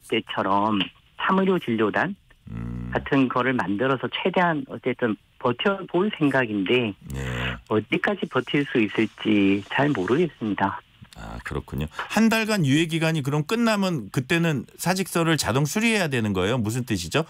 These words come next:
Speaker 2: 한 달간
Speaker 1: 아.
Speaker 2: 유예 기간이라는 뜻이?
Speaker 1: 아, 그 병원장님이 그 사직서를 수리하지 않았을,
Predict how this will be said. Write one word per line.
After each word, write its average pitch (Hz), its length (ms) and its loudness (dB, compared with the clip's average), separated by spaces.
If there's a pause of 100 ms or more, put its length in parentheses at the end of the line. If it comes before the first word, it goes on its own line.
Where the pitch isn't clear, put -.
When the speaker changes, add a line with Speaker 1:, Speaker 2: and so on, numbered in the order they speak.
(120)
Speaker 2:
한 165 160 2
달간 147 260 2
Speaker 1:
아. 104 120 4
Speaker 2:
유예 101 80 0
기간이라는 87 500 0
뜻이? 113 340 -4 (500)
Speaker 1:
아, 107 520 0 (480)
그 139 400 2 (640)
병원장님이 180 600 2
그 139 160 -2
사직서를 170 640 0
수리하지 185 440 4
않았을, 107 480 -4